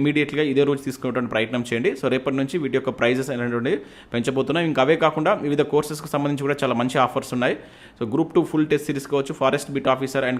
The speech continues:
కానిస్టేబుల్ ఎస్ఐ ఫుల్ కోర్స్ సంబంధించి కూడా ఇక్కడ మనకు వన్ నైంటీ నైన్ రూపీస్కి ఉంది. ఒకసారి మీరు డౌ-, యాప్ డౌన్లోడ్ చేసుకొని చెక్ చేసిన తర్వాత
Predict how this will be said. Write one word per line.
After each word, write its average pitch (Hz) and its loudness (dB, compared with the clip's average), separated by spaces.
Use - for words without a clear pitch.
కానిస్టేబుల్ 131 0
ఎస్ఐ 135 0
ఫుల్ 123 -4
కోర్స్ 127 -4
సంబంధించి 123 -2
కూడా 120 0
ఇక్కడ 117 -4
మనకు 120 -4
వన్ 113 2
నైంటీ 127 0
నైన్ 123 2
రూపీస్కి 117 -6
ఉంది. 156 -2
ఒకసారి 120 -4
మీరు 110 -4
డౌ-, 120 0
యాప్ 143 4
డౌన్లోడ్ 143 4
చేసుకొని 135 -4
చెక్ 120 -4
చేసిన 135 0
తర్వాత 123 -2